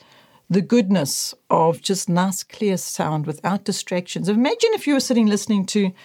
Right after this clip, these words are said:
a podcast and you were hearing a lot of interruptions, even if they're pleasant inter-, interruptions like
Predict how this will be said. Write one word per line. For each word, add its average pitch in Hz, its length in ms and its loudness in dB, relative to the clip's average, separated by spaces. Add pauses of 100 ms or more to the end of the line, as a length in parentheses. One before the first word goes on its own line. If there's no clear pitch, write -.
(580)
a 202 60 -2
podcast 185 720 -2
and 196 160 4
you 208 80 2
were 196 120 2
hearing 190 360 0
a 180 80 2
lot 170 240 2
of 196 120 0
interruptions, 160 800 -4
even 294 300 -2
if 453 100 -2
they're 359 160 -2
pleasant 320 400 -2
inter-, 175 340 -2
interruptions 180 640 -2
like 165 220 -4